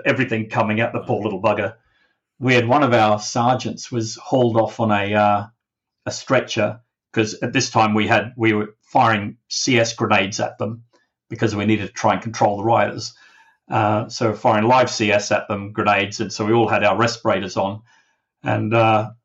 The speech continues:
Sergeant Nicky came out, and he had a half brick through the eyepiece of his, uh, his S six respirator as he was carried off. We used the, um, Spartans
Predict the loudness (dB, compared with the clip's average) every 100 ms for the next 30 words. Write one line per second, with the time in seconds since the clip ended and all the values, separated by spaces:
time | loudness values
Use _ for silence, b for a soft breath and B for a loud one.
0 | _ -2 2 2 2 -2 0 0 2 0
1 | 0 0 2 2 0 -2 -2 0 0 -2
2 | 2 2 2 -2 0 2 0 -8 -20 _
3 | _ _ -4 0 4 4 4 2 -2 -2
4 | -4 -4 -4 -4 0 0 2 -2 b b
5 | b b _ -4 -4 -4 -8 _ 0 0
6 | -2 -4 0 0 0 0 2 2 -2 -4
7 | -6 -10 -4 0 0 -2 0 2 2 0
8 | -2 -6 _ _ _ _ _ _ _ _
9 | _ _ 0 2 4 4 2 0 0 0
10 | -2 -8 _ -10 -6 -4 -6 -8 -12 -12
11 | -12 -2 2 4 2 -2 -6 -6 -8